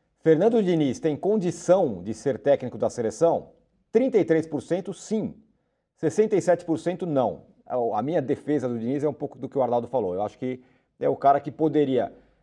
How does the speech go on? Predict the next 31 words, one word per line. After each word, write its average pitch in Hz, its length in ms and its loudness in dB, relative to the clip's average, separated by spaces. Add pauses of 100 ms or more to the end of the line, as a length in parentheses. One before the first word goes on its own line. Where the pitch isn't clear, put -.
(140)
ao 165 220 4
menos, 147 800 -4
é, 123 180 -4
fazer 131 300 -2
alguma 139 240 0
coisa 135 200 -2
diferente. 127 520 -6
Já 175 160 6
que 185 100 -8
a 180 60 -4
gente 165 200 -8
tá 120 280 4
trezentas 151 680 -2
e 143 40 -8
quarenta 131 400 0
Copas 98 340 -8
perdendo 113 580 -2
de 120 80 -6
um 135 80 -4
jeito, 123 440 -4 (340)
é, 110 560 -4
aborrecido, 120 960 -4
vamos 98 200 -10
dizer, 110 180 -8
um 101 80 -8
futebol 110 680 -4 (280)
xoxo - 560 -4
e 113 40 -2
aborrecido, 110 580 -6
pelo 147 220 -2
menos 147 340 -8